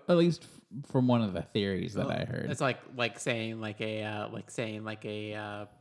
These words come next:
Speaker 2: uh, like, a golden retriever and a husky are, like, the same, but they're really same animal,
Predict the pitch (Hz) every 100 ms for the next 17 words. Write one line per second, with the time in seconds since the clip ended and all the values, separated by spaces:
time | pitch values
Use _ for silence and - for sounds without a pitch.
0 | _ - 85 67 62 60 62 50 55 60
1 | - 113 113 120 107 110 - 123 107 107
2 | 98 104 104 104 104 107 - 107 101 101
3 | 101 101 - - - 104 104 104 101 107
4 | 107 104 107 107 104 104 104 - _ _
5 | _ _ _ _ - 151 175 180 117 107
6 | 107